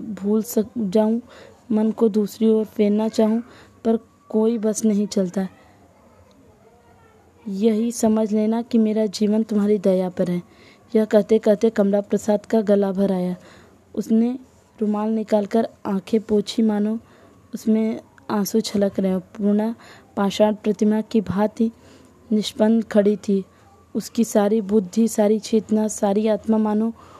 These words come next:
उमड़ती हुई लहरों में बही जा रही थी और कोई उसकी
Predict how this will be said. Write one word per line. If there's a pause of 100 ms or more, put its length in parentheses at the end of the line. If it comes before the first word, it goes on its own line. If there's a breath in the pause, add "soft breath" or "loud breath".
(220 loud breath)
उमड़ती
हुई
लहरों
में
बही
जा
रही
थी (100)
और
कोई (540 soft breath)
उसकी